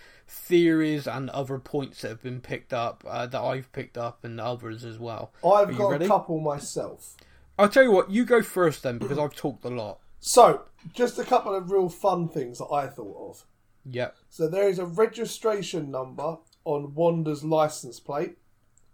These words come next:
Speaker 2: Okay.
Speaker 1: In the, in the opening credits.
Speaker 2: Yeah.
Speaker 1: Yep.
Speaker 2: Which is one two two eight two two.
Speaker 1: Yep.
Speaker 2: Stan Lee was born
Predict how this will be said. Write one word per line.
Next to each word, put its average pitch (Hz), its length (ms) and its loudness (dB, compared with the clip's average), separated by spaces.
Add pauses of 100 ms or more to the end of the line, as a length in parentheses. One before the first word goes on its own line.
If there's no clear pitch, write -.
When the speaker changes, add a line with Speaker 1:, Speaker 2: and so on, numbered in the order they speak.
(840)
Speaker 2:
Okay. 185 260 -2
Speaker 1:
In 143 240 -6
the, 139 360 -2
in 139 80 -6
the 143 160 -2
opening 139 320 -6
credits. 123 440 -4
Speaker 2:
Yeah. 160 260 4 (460)
Speaker 1:
Yep. 113 300 -6
Speaker 2:
Which 156 220 -4
is 165 180 -2
one 214 460 4
two 156 520 -2 (220)
two 202 400 -8
eight 156 460 0
two 185 280 -6
two. 131 360 -6 (600)
Speaker 1:
Yep. 110 320 -6 (220)
Speaker 2:
Stan 208 560 2
Lee 185 200 0
was 160 180 -2
born 190 520 0